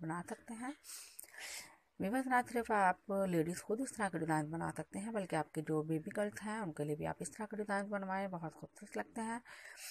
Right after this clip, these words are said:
स्पेशली, अ, आपके बेबी गर्ल्स के जो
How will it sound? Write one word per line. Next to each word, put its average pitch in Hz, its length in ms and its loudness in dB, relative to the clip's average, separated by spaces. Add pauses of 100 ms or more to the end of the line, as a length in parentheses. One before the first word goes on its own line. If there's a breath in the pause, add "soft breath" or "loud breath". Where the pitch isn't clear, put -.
(240 loud breath)
स्पेशली, 262 680 4
अ, - 140 2 (520)
आपके 160 260 2
बेबी 160 240 0
गर्ल्स 185 260 0
के 208 180 0
जो 147 560 -2